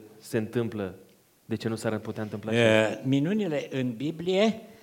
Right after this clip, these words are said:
Speaker 2: uh, sunt, uh, făcute, așa ne spune Biblia, sunt făcute prin puterea lui Dumnezeu.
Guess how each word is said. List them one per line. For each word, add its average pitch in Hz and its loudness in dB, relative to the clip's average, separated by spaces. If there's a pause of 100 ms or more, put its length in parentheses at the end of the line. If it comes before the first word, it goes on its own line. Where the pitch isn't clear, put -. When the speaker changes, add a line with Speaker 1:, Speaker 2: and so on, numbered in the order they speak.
(400)
Speaker 2:
uh, 147 2
sunt, 151 2
uh, 139 6
făcute, 143 0 (100)
așa 135 -6
ne 139 -2
spune 135 0
Biblia, 117 0 (200)
sunt 127 -2
făcute 143 2 (500)
prin 131 4
puterea 135 8
lui 123 6
Dumnezeu. 107 2